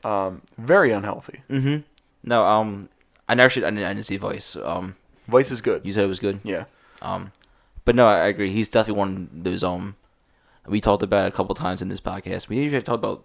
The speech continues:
Speaker 2: Christian Bale being one of these, um, those method actors.
Speaker 1: Mm-hmm.
Speaker 2: So
Speaker 1: Yeah,
Speaker 2: he
Speaker 1: no,
Speaker 2: definitely,
Speaker 1: he's
Speaker 2: he definitely commits a hundred, like,
Speaker 1: he's
Speaker 2: thirty percent to the role.
Speaker 1: very method.
Speaker 2: Mm-hmm.
Speaker 1: Yeah. Um, can I try out my, like, Christian Bale's Dick Cheney voice?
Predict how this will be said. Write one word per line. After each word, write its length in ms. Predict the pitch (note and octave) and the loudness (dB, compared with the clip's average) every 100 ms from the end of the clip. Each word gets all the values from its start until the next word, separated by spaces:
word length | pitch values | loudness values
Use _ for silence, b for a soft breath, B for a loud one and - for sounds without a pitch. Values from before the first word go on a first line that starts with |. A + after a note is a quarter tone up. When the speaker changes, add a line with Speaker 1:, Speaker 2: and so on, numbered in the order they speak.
| _ | _
Speaker 2:
Christian 320 | - B2 A#2+ | -12 -8 -6
Bale 180 | G#2 A#2+ | -2 -2
being 340 | G#2+ G2 G2+ G2 | -4 -8 -8 -8
one 100 | G2 | -8
of 80 | G2 | -8
these, 180 | G2+ | -8
um, 280 | G2+ G2 G2 - | -6 -8 -10 -14
those 160 | F#2 - | -10 -6
method 240 | F#2 F#2 | -4 -4
actors. 440 | - F#2+ - - - _ - | -6 -10 -12 -14 -18 _ -6
Speaker 1:
Mm-hmm. 200 | C3+ E3+ | -6 -6
Speaker 2:
So 60 | C#3 _ _ | -10 _ _
Speaker 1:
Yeah, 240 | B2+ D3+ | 4 6
Speaker 2:
he 60 | G#2+ | 6
Speaker 1:
no, 120 | A2+ | 4
Speaker 2:
definitely, 300 | A2+ B2 A#2 | 4 2 2
Speaker 1:
he's 100 | A2 - | 0 0
Speaker 2:
he 40 | |
definitely 240 | A#2+ A#2 | 0 0
commits 260 | A2 G#2+ - | -2 -6 -4
a 40 | |
hundred, 300 | - G#2 G2+ F#2+ | -4 -4 -2 -4
like, 100 | G#2+ | 0
Speaker 1:
he's 100 | B2+ | 0
Speaker 2:
thirty 180 | F#2+ | 0
percent 280 | - - G2+ | -2 -6 -8
to 60 | - | -6
the 100 | G2 | -4
role. 220 | G2+ G2+ | -4 2
Speaker 1:
very 240 | A#2 A2+ F#2+ | 4 4 0
method. 380 | G#2+ G#2 - - _ - | -6 -8 -16 -18 _ -2
Speaker 2:
Mm-hmm. 100 | A2+ | 2
Speaker 1:
Yeah. 180 | G#2 A2+ b b b b b b - | 2 0 b b b b b b -6
Um, 420 | G#2 F#2 F2 G2+ - _ _ _ _ _ - | -2 -2 -6 -12 -20 _ _ _ _ _ -2
can 100 | C#3 | 0
I 60 | |
try 200 | C#3 D3+ | 2 0
out 120 | D3 | 0
my, 120 | C#3 C3+ | -2 -2
like, 280 | B2+ B2 _ _ _ _ _ _ _ _ _ _ | -4 -4 _ _ _ _ _ _ _ _ _ _
Christian 300 | - A2+ A#2 | -10 -10 -4
Bale's 240 | G#2+ G#2 G2 | -2 -2 -2
Dick 160 | G#2 - | -8 -8
Cheney 400 | G#2 G#2 G#2+ - _ _ - | -8 -8 -10 -16 _ _ -4
voice? 360 | A2+ G#2+ - | -2 -2 -10